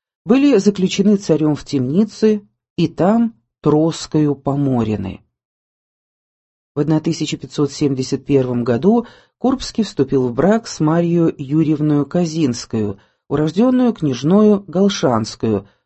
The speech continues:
вдовою после двоих мужей, матерью двоих взрослых сыновей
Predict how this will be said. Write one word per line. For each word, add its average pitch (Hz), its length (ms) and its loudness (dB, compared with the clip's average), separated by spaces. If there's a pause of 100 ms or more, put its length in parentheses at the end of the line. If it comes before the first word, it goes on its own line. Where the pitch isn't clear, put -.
(100)
вдовою 165 500 2
после 180 360 -2
двоих 135 360 -2
мужей, 127 520 -2 (340)
матерью 208 540 2
двоих 143 340 0
взрослых 139 540 -2
сыновей 156 600 0